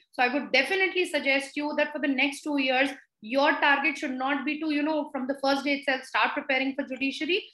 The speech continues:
but at least chart down certain things in your mind. You should know the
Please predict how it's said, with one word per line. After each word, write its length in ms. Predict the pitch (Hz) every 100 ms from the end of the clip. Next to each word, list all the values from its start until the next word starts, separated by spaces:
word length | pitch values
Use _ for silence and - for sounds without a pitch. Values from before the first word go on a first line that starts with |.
| _ -
but 180 | 359 370
at 140 | 330
least 340 | 349 440 440 - _ _ -
chart 320 | 320 330 302
down 260 | 349 349 -
certain 320 | 311 311 302
things 220 | 302 285
in 120 | 294
your 120 | 285
mind. 420 | 254 226 220 285 - _ -
You 100 | 285
should 180 | 302 311
know 420 | 311 339 381 427 - 214
the 100 | 285